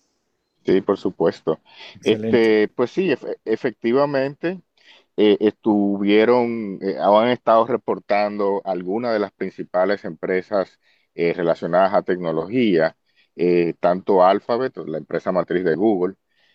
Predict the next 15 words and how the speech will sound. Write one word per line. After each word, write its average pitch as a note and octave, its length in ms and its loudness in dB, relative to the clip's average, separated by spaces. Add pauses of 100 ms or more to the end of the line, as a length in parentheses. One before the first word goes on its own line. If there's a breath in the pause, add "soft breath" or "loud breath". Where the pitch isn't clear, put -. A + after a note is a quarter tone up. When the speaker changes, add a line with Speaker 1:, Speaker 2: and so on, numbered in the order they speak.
(220)
Speaker 1:
eh, E2 880 0
como F2 300 -4
Tesla, G#2+ 760 2 (300)
como E2 300 -2
Microsoft, G2 800 0 (580)
eh, D#2+ 800 -4 (480)
son F#2+ 180 0
algunos G2+ 260 4
de G#2 60 6
los A2 100 2
nombres G#2 300 0
que G2 100 0
han G2+ 80 -2
estado G#2 300 -2
reportando, G#2 800 -6